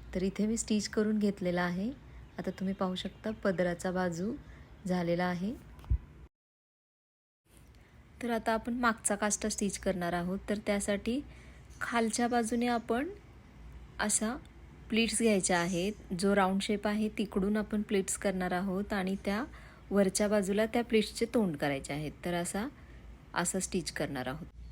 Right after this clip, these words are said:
आता स्टिच करून झाल्यानंतर आपण हा दोन्ही फोल्ड करायचा आहे आणि जेवरती स्टिच करायचा आहे.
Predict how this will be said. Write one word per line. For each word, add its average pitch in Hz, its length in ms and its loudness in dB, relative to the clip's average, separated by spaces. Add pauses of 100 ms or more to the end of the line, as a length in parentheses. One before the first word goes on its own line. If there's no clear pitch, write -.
(500)
आता 214 160 -2
स्टिच 233 360 -4
करून 240 300 4
झाल्यानंतर 220 720 2
आपण 214 420 0
हा 220 340 -2 (920)
दोन्ही 208 420 8
फोल्ड 214 300 6
करायचा 196 440 2
आहे 190 240 0
आणि 214 360 2
जेवरती 196 540 4
स्टिच 220 300 2
करायचा 135 420 -4
आहे. 143 220 -6